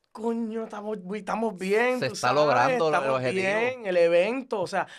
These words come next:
Speaker 1: hay muchas cosas que se están desarrollando en la medida que nosotros vamos, este, trabajando, porque todo esto está en, en, en ideas todo el tiempo. ¿Cómo podemos evolucionar? ¿Cómo podemos crecer? Tú sabes, y, y, y de verdad, la, la satisfacción
Speaker 2: No, y, y, y
Speaker 1: increíble.
Speaker 2: lo hablábamos en el,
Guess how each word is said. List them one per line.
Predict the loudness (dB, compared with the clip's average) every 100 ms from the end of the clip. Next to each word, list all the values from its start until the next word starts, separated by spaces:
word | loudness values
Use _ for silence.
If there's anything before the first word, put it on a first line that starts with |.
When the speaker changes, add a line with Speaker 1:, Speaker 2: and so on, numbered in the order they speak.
| -6
Speaker 1:
hay | -4
muchas | 0 0 0
cosas | -2 -6 -4
que | -4
se | -4
están | -6 -6
desarrollando | -6 -4 -4 -2 -4 -4 -4
en | -2
la | -2
medida | -2 -2 -4
que | -4
nosotros | -8 -4 -6 -4
vamos, | -4 -6 -10 -20 -10
este, | -8 -8 -6 -6 -6
trabajando, | -8 -6 -4 -4 -2 -2 -2 -2
porque | -4
todo | -6 -4 -4
esto | -4 -6
está | -6 -2 -2 -2
en, | -4
en, | -10 -10
en | -8
ideas | -6 -4 -4
todo | -4
el | -6
tiempo. | -4 -6
¿Cómo | -4 -2
podemos | -2 -2 -2 -4
evolucionar? | -4 -8 -10 -10 -10 -10
¿Cómo | -8 -8
podemos | -4 -4 -4 -10
crecer? | -12 -12 -10 -12 -14 _ -20 -20 _ _
Tú | -8
sabes, | 0 2 2 -4
y, | -8 -10
y, | -10 -10
y | -8 -6
de | -4
verdad, | -4 -2 -2
la, | -4
la | -6
satisfacción | -8 -8 -10 -10 -12 -10 -10 -10 -14 -20 -18 -18 -18 -2
Speaker 2:
No, | 2
y, | 2
y, | 2 0
y | -2
Speaker 1:
increíble. | 0 2 6
Speaker 2:
lo |
hablábamos | 6 8 8 8 6
en |
el, | 4